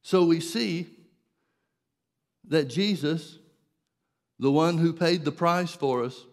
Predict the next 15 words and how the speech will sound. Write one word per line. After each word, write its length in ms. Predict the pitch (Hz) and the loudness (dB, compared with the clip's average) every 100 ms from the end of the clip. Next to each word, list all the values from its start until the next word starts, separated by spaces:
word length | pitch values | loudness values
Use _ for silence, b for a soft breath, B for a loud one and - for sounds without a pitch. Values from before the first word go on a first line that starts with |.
| _ _ _ _ _ _ _ _ _ _ _ _ _ _ _ _ - | _ _ _ _ _ _ _ _ _ _ _ _ _ _ _ _ -2
that 180 | 139 | 0
we 160 | 139 156 | 2 2
might 240 | 160 156 | 2 2
be 100 | 143 | 2
born 300 | 143 156 170 | 0 2 2
again 520 | 165 139 135 131 143 131 | 2 2 0 0 -2 -4
and 180 | 127 135 | -2 0
made 220 | 151 160 | 2 2
the 80 | 139 | 2
righteousness 680 | 143 151 156 151 135 151 - | 2 2 0 -6 -8 -10 -8
of 160 | 131 131 | -10 -2
God 280 | 151 151 | 0 0
in 180 | 139 135 | 0 -2
Christ 400 | 127 139 135 - | 0 0 -2 -4
Jesus, 480 | 156 165 131 123 - | -8 -6 -6 -8 -12